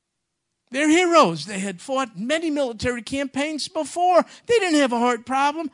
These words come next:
They just couldn't go out to battle anymore. And many of us as older people, we got a good track record of being in a lot of spiritual battles.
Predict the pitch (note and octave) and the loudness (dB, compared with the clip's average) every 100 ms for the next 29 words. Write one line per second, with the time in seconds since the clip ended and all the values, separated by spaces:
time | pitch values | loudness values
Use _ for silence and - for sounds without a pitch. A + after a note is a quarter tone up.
0 | - C#3+ C#3+ - A3 G#3+ G3+ G#3 G3+ F#3+ | -10 -10 -10 -12 -12 -10 -10 -10 -10 -10
1 | G#3 G3+ D#3+ - E3 E3 E3 C#3+ A#2+ G#2+ | -10 -10 -14 -16 -14 -12 -12 -12 -12 -14
2 | _ _ _ _ _ _ - D3 A3 G3+ | _ _ _ _ _ _ -14 -6 -2 -2
3 | F#3 F3+ D#3 G#3 F#3+ F3 D#3 C#3+ G#2+ C#3+ | -2 -4 -6 -6 -6 -6 -10 -10 -8 -4
4 | E3+ F#3+ F3+ D3+ A3 G3+ A#3 G#3+ G3+ C3+ | -2 -4 -8 -10 -12 -12 -14 -14 -14 -16
5 | B2+ C3+ C#3 F3+ D#3+ C#3 B2+ D#3+ B3+ C4 | -16 -12 -2 -2 -2 -6 -10 -8 -8 -8
6 | C4+ A3+ - - B3 G#3 C#4 D#3 A3 F3+ | -12 -10 -10 -6 -8 -8 -14 -16 -16 -16
7 | F3+ - - - | -16 -20 -20 -20